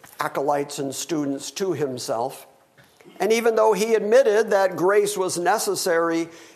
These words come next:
in order to be saved, he also postulated that you could deny that grace from God if you wanted to.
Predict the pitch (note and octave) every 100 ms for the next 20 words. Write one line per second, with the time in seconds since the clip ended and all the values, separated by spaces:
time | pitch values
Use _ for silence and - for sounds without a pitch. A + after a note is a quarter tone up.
0 | - D#3+ D#3 D#3 E3 E3 D#3+ D#3 D#3+ C3+
1 | A3+ D4 - F3 D3 C#3+ D#3+ E3 - -
2 | _ _ _ - F3 E3+ E3+ E3 D#3+ D3+
3 | D#3 D3+ D3+ F3 D3+ D3+ D3 D3+ C#3 D3
4 | D3 C#3+ D3 - - - - D3 D#3 -
5 | D#3+ C#3+ C3 D3 D#3 A3 G3+ B2+ B2 A2+
6 | B2 - - _ _ C3 C3 C#3 A#2+ A2+
7 | - - - C3 A#2 A2+ G2+ G2 G#2+ -
8 | C#3 C3+ C#3+ C#3 D3 A2+ - - A2 -